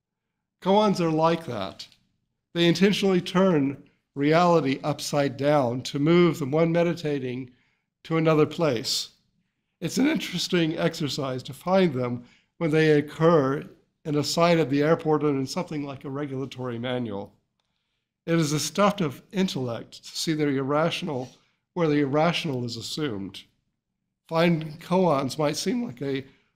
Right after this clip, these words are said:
pleasant game that exercises the imagination to see the irrational in the human world. And that way, koans might seem a little like a parlor game or totally irrelevant to our experience.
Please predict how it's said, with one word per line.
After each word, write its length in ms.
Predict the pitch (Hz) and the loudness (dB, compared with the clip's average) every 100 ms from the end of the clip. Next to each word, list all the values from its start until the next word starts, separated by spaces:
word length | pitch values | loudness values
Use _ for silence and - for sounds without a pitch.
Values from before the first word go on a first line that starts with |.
| _ _ | _ _
pleasant 380 | 185 185 180 143 | 2 4 4 2
game 680 | 165 185 147 127 131 - _ _ _ _ _ _ _ _ _ _ | 0 2 0 -2 -6 -14 _ _ _ _ _ _ _ _ _ _
that 140 | 156 151 | -2 2
exercises 720 | 175 175 147 156 156 143 127 | 2 0 -2 0 2 0 0
the 140 | 147 | 0
imagination 960 | 147 143 151 139 135 139 127 127 104 104 _ _ _ _ _ _ _ _ - | 2 2 0 0 -2 -2 -4 -8 -12 -14 _ _ _ _ _ _ _ _ -14
to 60 | |
see 200 | - 160 | -6 -2
the 140 | 151 147 | 0 0
irrational 640 | 143 156 156 139 123 123 | 2 0 0 -4 -8 -8
in 140 | 151 131 | -8 -4
the 100 | 131 | 0
human 340 | 147 139 120 | 0 0 -2
world. 480 | 131 113 101 101 - _ _ _ _ _ _ _ _ _ - | -2 -4 -6 -10 -18 _ _ _ _ _ _ _ _ _ -4
And 100 | 160 | 2
that 140 | 175 | 4
way, 260 | 175 175 165 - - _ _ _ _ _ _ - | 6 4 2 -14 -20 _ _ _ _ _ _ 0
koans 360 | 175 175 147 | 4 4 4
might 180 | 160 170 | 2 2
seem 340 | - 170 160 | 2 2 2
a 40 | 147 | 2
little 220 | 170 190 | 2 2
like 320 | 175 165 160 | 2 -2 -4
a 80 | 160 | -10
parlor 640 | 156 - - 190 196 170 127 | -10 -18 -12 -4 -2 0 -4
game 500 | 113 101 98 98 101 _ | -6 -6 -6 -10 -16 _
or 460 | 135 135 131 139 - _ | -4 -2 -2 -4 -12 _
totally 340 | 175 196 202 | -2 -2 -2
irrelevant 540 | 226 156 147 147 123 117 | -4 -4 -2 -4 -6 -12
to 120 | 139 | -8
our 120 | 131 | -8
experience. 800 | 123 - 160 143 98 - - | -8 -10 -6 -4 -6 -10 -14